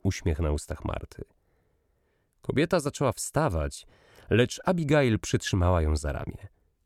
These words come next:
„Musisz odpocząć. Inaczej nie będziemy mogły korzystać z twoich mądrych rad. I co wtedy poczniemy? Potrzebujemy cię.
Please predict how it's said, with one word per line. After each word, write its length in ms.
„Musisz 460
odpocząć. 640
Inaczej 400
nie 80
będziemy 340
mogły 300
korzystać 480
z 40
twoich 300
mądrych 320
rad. 320
I 60
co 140
wtedy 220
poczniemy? 500
Potrzebujemy 680
cię. 260